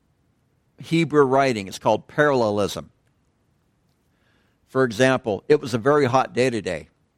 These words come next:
would be one way of saying, "It was a very hot day today."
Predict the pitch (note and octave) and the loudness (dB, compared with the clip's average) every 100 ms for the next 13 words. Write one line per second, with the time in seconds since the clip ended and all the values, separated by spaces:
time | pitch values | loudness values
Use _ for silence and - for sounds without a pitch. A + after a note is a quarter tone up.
0 | _ _ _ _ _ _ _ _ _ _ | _ _ _ _ _ _ _ _ _ _
1 | _ _ _ _ A2+ A2 A#2 A2+ B2 A#2 | _ _ _ _ -10 -4 -4 -2 -2 0
2 | A2 G#2+ - A#2+ G#2+ G2 F#2 _ _ _ | -2 -2 -6 -6 -6 -6 -12 _ _ _
3 | A2+ G#2 F2+ G#2 G#2+ F#2 G2+ - G#2+ G2 | -10 -8 -8 -4 -2 -2 -4 -4 -6 -6
4 | F2 D#2+ | -10 -14